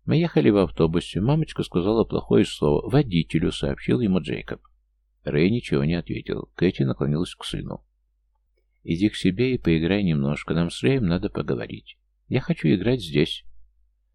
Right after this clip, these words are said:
«Поиграешь здесь чуть позже», — сказала Кэти. «Иди посмотри, как там твой новый грузовик». Еще пять секунд, и она слетит с катушек.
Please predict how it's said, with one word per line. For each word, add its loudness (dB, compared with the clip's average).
«Поиграешь 2
здесь 0
чуть -4
позже», — 2
сказала -4
Кэти. -4
«Иди 0
посмотри, -6
как -4
там -2
твой 2
новый 0
грузовик». -4
Еще -2
пять 0
секунд, -2
и -8
она -2
слетит -6
с -14
катушек. -8